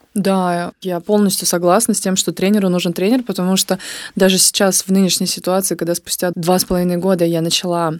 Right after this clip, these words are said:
оживать и появилось, вернулось желание вернуться, возобновить карьеру, и когда мы начали этот процесс, тренировочный процесс также в триатлоне, у меня был тренер,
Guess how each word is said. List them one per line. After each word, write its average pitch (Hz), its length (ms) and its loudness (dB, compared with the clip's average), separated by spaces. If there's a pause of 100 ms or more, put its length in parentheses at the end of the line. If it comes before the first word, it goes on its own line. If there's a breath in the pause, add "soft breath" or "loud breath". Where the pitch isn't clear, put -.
(200)
оживать 175 680 0
и 165 540 -4 (840 loud breath)
появилось, 180 500 2
вернулось 190 500 6
желание 170 440 0
вернуться, 175 720 0 (320 loud breath)
возобновить 175 440 0
карьеру, 185 600 -2 (340 loud breath)
и 180 100 -8
когда 175 300 0
мы 175 80 0
начали 175 380 -2
этот 165 180 -4
процесс, 190 380 -6
тренировочный 180 580 -2
процесс 170 380 -6
также 165 240 -6
в - 60 -10
триатлоне, 190 640 -2 (320 loud breath)
у 185 40 -4
меня 180 280 0
был 165 160 0
тренер, 175 420 -4